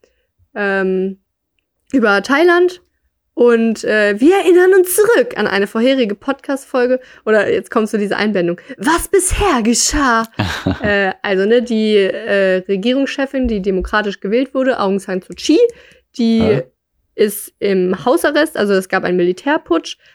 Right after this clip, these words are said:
Speaker 1: Das
Speaker 2: Mhm.
Speaker 1: Militär hat gesagt, ja, nee, du wurdest zwar gewählt, aber, aber du bist doch eine Frau. Nein, nein. <laughs> Aber die, die haben die halt nicht, äh, Regierung, in der Regierung haben wollen. Und deswegen
Speaker 2: Mhm.
Speaker 1: hat das Militär gestreikt.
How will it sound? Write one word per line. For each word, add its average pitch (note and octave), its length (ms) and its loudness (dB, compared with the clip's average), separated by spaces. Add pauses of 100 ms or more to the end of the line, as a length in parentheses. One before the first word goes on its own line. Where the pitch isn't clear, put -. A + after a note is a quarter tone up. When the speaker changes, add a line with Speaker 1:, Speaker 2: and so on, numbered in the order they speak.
(140)
Speaker 1:
Das - 160 -2
Speaker 2:
Mhm. F#3+ 60 2
Speaker 1:
Militär G#3 300 0
hat G3+ 60 -4
gesagt, F#3+ 300 -2
ja, F3 80 -2
nee, G3 600 2
du F#3 120 -12
wurdest F#3 200 -4
zwar F#3+ 100 -4
gewählt, F#3+ 500 -2
aber, - 140 -12 (560)
aber C4 340 -2 (320)
du - 60 -12
bist C4+ 160 -2
doch C#4 60 0
eine B3 120 2
Frau. G3 460 0
Nein, F#3+ 140 -4
nein. F3+ 180 -4 (240)
<laughs> D#4 280 0
Aber G#3 360 2
die, G3 160 0
die F#3+ 340 2
haben G3 380 -2
die G3+ 100 0
halt F3+ 160 -4
nicht, F#3+ 220 -4
äh, F#3 140 -4
Regierung, F3+ 1000 -2
in G3 140 -4
der F3 100 0
Regierung F3+ 380 -2
haben C#4 220 0
wollen. D#4 240 -2 (420)
Und - 80 -4
deswegen F#3+ 200 0
Speaker 2:
Mhm. F#3 40 2
Speaker 1:
hat E3+ 60 -2
das F3+ 120 -4
Militär F#3 300 -4
gestreikt. - 500 -4